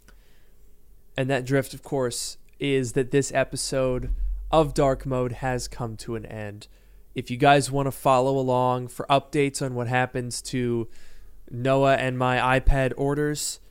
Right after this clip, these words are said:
I'm sure we'll tweet about them, so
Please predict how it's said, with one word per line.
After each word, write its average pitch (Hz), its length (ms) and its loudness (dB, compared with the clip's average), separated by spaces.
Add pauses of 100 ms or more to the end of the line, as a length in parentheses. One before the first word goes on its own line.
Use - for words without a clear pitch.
(280)
I'm 123 160 -2
sure 156 220 0
we'll 147 160 0
tweet - 240 -2
about 123 320 0
them, 127 240 -6
so 113 540 -2